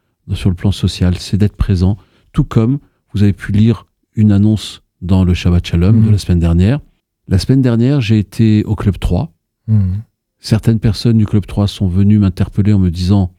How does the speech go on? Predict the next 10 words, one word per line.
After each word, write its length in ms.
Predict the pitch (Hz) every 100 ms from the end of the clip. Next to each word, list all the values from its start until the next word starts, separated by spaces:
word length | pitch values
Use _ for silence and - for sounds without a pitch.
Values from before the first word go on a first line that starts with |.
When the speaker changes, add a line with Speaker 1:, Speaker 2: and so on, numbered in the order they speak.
| _
Speaker 1:
On 60 | 107
n'a 140 | 98
pas 160 | 92 110
où 140 | 131 117
manger 460 | 107 90 104 95 - _ _ -
le 80 |
soir 240 | 92 - 92
de 60 | 92
Rosh 200 | 85 -
Hashanah. 400 | - 85 85